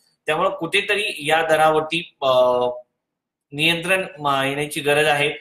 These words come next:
अ, तुम-, महाराष्ट्रात दि-, याच्या, याच्या संदर्भात विविध ठिकाणी विविध राजकीय पक्ष, अ, अ, विरोधात रॅली काढत आहेत.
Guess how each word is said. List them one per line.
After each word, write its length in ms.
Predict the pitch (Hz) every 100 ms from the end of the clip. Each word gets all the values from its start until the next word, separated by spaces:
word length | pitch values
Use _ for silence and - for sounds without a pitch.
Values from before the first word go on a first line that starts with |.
| - _ -
अ, 400 | 135 135 139 135 131 - _ _ _ _ _ _ _ _ _ - - -
तुम-, 260 | 147 143
महाराष्ट्रात 480 | 143 139 156 175 170
दि-, 460 | 151 160 151 135 135
याच्या, 260 | 135 151
याच्या 200 | 160 160
संदर्भात 380 | 156 151 151 156 156 156
विविध 180 | 143 165
ठिकाणी 380 | 160 156 156 151
विविध 220 | 151 160
राजकीय 320 | 156 - 156
पक्ष, 320 | 151 135 - 151 156 - - _ -
अ, 80 | 135 135 131 131 131
अ, 320 | 123 120 120
विरोधात 340 | 120 143 156 156
रॅली 300 | 156 139 135
काढत 360 | 147 147 143 143
आहेत. 300 | 139 139